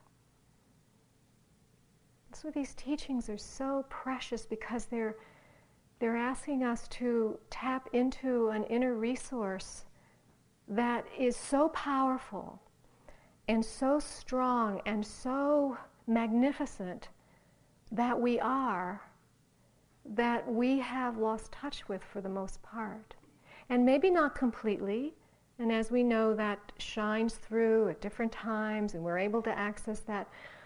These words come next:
strength and that love within ourselves at different times. But for the most part, it isn't accessible to us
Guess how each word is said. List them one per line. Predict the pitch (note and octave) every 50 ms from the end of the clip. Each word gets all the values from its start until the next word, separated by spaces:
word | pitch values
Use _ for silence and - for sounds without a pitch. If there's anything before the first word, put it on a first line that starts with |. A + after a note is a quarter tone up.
| - -
strength | - - - - - A3+ G#3+ G#3+ G#3+ G#3+ - -
and | A3 G#3 G#3
that | G#3 G3+ G3+ G#3 G#3
love | G#3 G#3 G3+ G3+ G3 F#3+ G3 G3 F#3+ F#3+
within | G#3 G#3 - G#3+ G3 G3
ourselves | F#3+ F#3+ G3 - - G3 F#3+ F#3+ - G#3+
at | G#3
different | - G#3+ - G#3+ A3
times. | - - G#3 G#3+ G#3 G#3 G3+ G3 G3+ G3+ - - - - - - - - _ -
But | C4 C4
for | C4 - - C4+
the | C4 C4
most | B3+ B3 C4+ D4+ D#4+ D#4+ - -
part, | - - - C#4 C#4 C4+ C4+ C4+ - - _ -
it | A#3+ B3 B3
isn't | C4 B3 - D#4 C4+ -
accessible | A3 - - - A3+ A3 G#3+ - G#3+ - G#3
to | G#3 - - - A3+ A3
us | G#3 G3+ G3+ G#3 - - - -